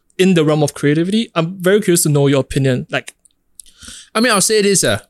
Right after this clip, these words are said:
Speaker 2: whatever the fuck that you do, right, whether it's fucking, like, design or art or, like, music or whatever the fuck, right, like, you as the maker, right, like,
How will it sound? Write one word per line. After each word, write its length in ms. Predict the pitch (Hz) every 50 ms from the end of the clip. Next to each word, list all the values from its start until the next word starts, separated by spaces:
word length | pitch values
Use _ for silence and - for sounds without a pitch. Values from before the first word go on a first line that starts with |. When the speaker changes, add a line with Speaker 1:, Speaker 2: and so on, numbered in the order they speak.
| _
Speaker 2:
whatever 340 | - 139 156 165 175 185 208
the 100 | 208 165
fuck 280 | - - - 202 160 139
that 100 | 139 127
you 160 | 120 120 120
do, 240 | 120 127 131 131 127
right, 140 | 113 104 104
whether 200 | 120 123 127 135
it's 220 | 131 120 107 -
fucking, 360 | - - 113 107 - 135 127
like, 280 | 117 110 101 98 104 101
design 500 | - 110 104 - 123 120 120 120 117 110
or 200 | 104 101 92 - -
art 280 | 120 120 117 117 110
or, 160 | 113 110 107
like, 180 | 104 104 104 104
music 320 | 107 110 117 110 120 110
or 140 | - 104 101
whatever 260 | 101 107 110 110 113
the 80 | 107 101
fuck, 260 | - - - 110 -
right, 160 | 123 104 98
like, 200 | 98 101 101 107 117
you 240 | 123 151 175 180 165
as 160 | 151 127 -
the 100 | - 117
maker, 440 | 117 120 120 120 - 135 127 120 117
right, 200 | 110 101 - -
like, 300 | 110 107 107 - -